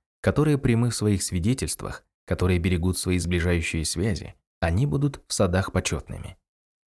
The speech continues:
А что с закрывшимися, которые бегают толпами возле тебя и справа, и слева? Неужели каждый человек из них сильно желает войти в сады благодеяния?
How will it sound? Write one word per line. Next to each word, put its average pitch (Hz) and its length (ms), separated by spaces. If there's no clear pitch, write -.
А 98 100
что 185 240
с 160 40
закрывшимися, 139 800
которые 117 380
бегают 98 460
толпами 127 420
возле 107 260
тебя 82 480
и 101 100
справа, 87 420
и 101 60
слева? 98 460
Неужели 117 420
каждый 147 360
человек 120 420
из 113 100
них 117 180
сильно 147 360
желает 113 340
войти 101 380
в 127 80
сады 98 300
благодеяния? 101 760